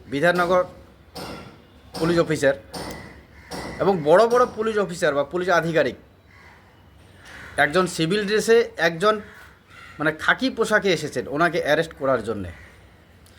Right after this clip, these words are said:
আমরা সকলেই জানি যে এসএসসি দুর্নীতি নিয়ে প্রায় আঠারোশো ছয় জন কি চারজনের মতো যারা টাকা দিয়ে দুর্নীতি করে চাকরি চুরি করেছে,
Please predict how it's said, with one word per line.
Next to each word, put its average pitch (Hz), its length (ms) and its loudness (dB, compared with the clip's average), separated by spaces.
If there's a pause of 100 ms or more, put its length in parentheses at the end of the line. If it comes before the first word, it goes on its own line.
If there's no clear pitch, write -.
(320)
আমরা 175 160 4 (100)
সকলেই 196 360 2
জানি 175 180 4 (680)
যে 165 80 0 (240)
এসএসসি 190 300 -2 (120)
দুর্নীতি 202 420 2 (100)
নিয়ে 160 160 4 (800)
প্রায় 185 340 6 (920)
আঠারোশো 196 380 -2 (120)
ছয় 180 260 4
জন 202 160 -2
কি 202 60 -6 (120)
চারজনের 190 500 2
মতো 160 180 0 (1000)
যারা 175 200 6 (460)
টাকা 180 240 4 (100)
দিয়ে 185 160 0 (120)
দুর্নীতি 208 400 -2 (100)
করে 180 140 0 (220)
চাকরি 190 380 0
চুরি 175 240 0
করেছে, 117 280 -4